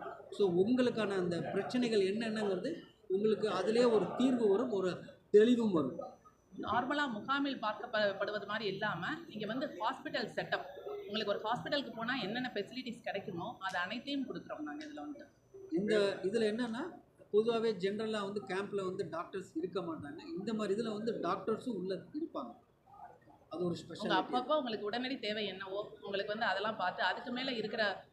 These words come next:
Speaker 2: ஆ, அதிகமா ஒரு ப-, இது இருக்கிற பிரச்சனை இருக்கிறவங்கள வந்து நம்ம ஹாஸ்பிட்டலுக்கு உடனே ரெஃபர் பண்ணி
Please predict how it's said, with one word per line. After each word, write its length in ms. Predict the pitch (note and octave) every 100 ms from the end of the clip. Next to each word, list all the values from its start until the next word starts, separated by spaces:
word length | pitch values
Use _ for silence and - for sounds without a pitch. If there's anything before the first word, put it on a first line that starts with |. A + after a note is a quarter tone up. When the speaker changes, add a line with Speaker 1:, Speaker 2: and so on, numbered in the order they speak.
| _ F#3
Speaker 2:
ஆ, 220 | F#3 F3
அதிகமா 500 | G3 A#3+ B3+ B3+ A3+
ஒரு 180 | G3+ G3
ப-, 560 | G3 G3 F#3 F3+ -
இது 120 | G3+
இருக்கிற 420 | A#3 G#3 F#3+ F3+ E3+
பிரச்சனை 400 | G3+ - B3 G#3
இருக்கிறவங்கள 440 | G3+ G3 F#3+ F#3
வந்து 360 | F#3 G3 D4+ C#4
நம்ம 200 | F#3+ F3+
ஹாஸ்பிட்டலுக்கு 400 | G#3 G#3+ A#3 G3+
உடனே 300 | F#3+ G#3+ G#3+
ரெஃபர் 340 | F3 G#3 G3
பண்ணி 340 | F3+ F3 F#3+